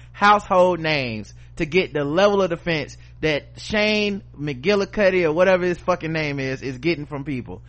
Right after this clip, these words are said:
It's crazy. That's the m-, whitest of white privilege ever. Even in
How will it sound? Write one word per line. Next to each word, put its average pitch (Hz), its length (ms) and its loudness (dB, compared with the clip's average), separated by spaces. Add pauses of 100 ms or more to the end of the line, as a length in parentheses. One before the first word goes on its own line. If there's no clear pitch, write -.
(260)
It's - 280 -2
crazy. 104 640 -8 (1300)
That's 294 240 4
the 233 100 2
m-, 185 380 -2
whitest 247 360 4
of 208 100 2
white 185 240 2
privilege 165 340 -2
ever. 131 220 -2
Even 254 380 0
in 202 460 0